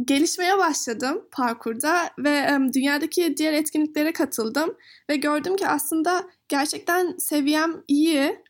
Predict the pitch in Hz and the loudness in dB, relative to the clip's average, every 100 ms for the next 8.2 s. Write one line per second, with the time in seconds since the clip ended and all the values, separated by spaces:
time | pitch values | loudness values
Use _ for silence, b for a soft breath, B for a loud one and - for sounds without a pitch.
0 | - 277 302 302 - 277 285 311 330 311 | -4 0 0 -2 -2 2 2 2 2 2
1 | 285 320 277 285 403 b b 285 285 285 | 2 2 4 2 0 b b 0 2 2
2 | 302 - 320 294 311 302 - 247 233 262 | 0 0 0 2 2 0 0 -2 0 2
3 | - - - - B - 415 440 427 453 | 2 2 0 -6 B -2 -2 0 0 0
4 | 440 480 - - 370 392 415 381 359 370 | 0 -2 -2 -2 0 2 0 0 2 2
5 | 311 - - 269 247 226 226 220 226 220 | 0 -6 -2 -2 0 0 0 -2 -4 -4
6 | 226 302 302 302 302 302 - 233 220 214 | -4 0 0 2 0 0 -2 -2 -2 -4
7 | 214 214 - - - - 254 285 294 285 | -4 -4 -4 -6 -6 -4 -2 0 2 0
8 | 294 | 0